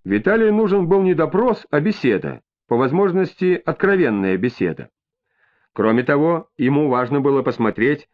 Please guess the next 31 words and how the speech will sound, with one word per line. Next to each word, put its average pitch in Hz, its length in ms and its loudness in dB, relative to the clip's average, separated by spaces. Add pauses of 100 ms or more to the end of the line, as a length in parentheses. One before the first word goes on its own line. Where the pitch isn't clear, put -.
какой 151 340 0
мир 185 360 0
окружает 123 680 0
ее 139 180 2
дома. 82 400 -2 (640)
Обстановка 196 640 -2
обычно 180 380 0
рассказывает 185 680 0
о 156 60 0
человеке 160 500 0
больше, 160 420 0
чем 139 260 -2
сам 196 260 -2
человек 185 420 0
хочет 180 480 -2 (280)
или 104 160 2
даже 156 280 0
может 160 420 0
о 110 40 0
себе 110 240 -2
рассказать. 110 640 -2 (540)
Это 139 260 0
Виталий 190 400 0
знал 156 260 -2
по 190 100 -2
опыту. 80 560 -4 (1000)
Небольшая 117 560 2
двухкомнатная 156 640 -2
квартира 185 480 -2
ему 180 180 2
понравилась. 92 640 -2